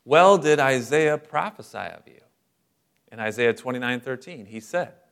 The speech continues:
"This people honor me with their lips, but their heart is far from me. In vain they worship me, teaching as doctrines the commandments of men."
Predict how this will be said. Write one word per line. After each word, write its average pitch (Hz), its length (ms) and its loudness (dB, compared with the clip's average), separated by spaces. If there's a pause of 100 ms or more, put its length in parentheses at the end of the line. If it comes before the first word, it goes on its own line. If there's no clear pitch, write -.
(540)
"This 190 200 2
people 175 480 2
honor 165 360 4
me 175 140 -2
with 160 180 -4
their 156 160 2
lips, 123 460 -2 (640)
but 151 160 -8
their 170 160 2
heart 190 520 -2
is - 140 -16
far 185 240 0
from 240 260 -8
me. 101 220 -18 (720)
In 170 220 0
vain 240 440 2
they 135 140 2
worship 120 460 -2
me, 104 300 -20 (540)
teaching 196 520 -4
as 117 160 -4
doctrines 123 720 -2
the 120 160 -8
commandments 139 960 -12 (400)
of 113 160 -14
men." 127 560 -8